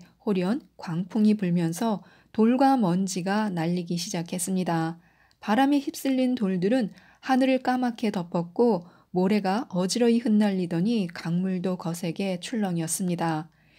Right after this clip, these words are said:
육손은 놀라워하며 "제갈량의 계략이다"라고 말했습니다. 이들은 다급히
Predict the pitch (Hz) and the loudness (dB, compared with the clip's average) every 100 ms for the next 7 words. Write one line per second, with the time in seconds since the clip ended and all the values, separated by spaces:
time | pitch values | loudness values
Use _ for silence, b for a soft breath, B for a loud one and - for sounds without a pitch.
0 | b - 214 - 285 277 214 196 214 214 | b -2 -2 0 2 4 4 4 4 6
1 | 214 214 180 185 254 b b b - 175 | 4 2 -2 0 -2 b b b -6 -4
2 | 175 240 240 226 226 233 - 185 226 214 | 0 0 2 2 2 0 -2 0 0 -2
3 | 190 180 175 170 160 190 170 156 170 190 | -4 -2 -2 -2 -2 -2 -2 0 -2 -2
4 | 175 170 156 156 b b b b b 240 | -2 0 -2 -4 b b b b b 2
5 | 285 294 277 - 196 214 - 202 302 | 4 2 0 -4 -2 -2 0 0 0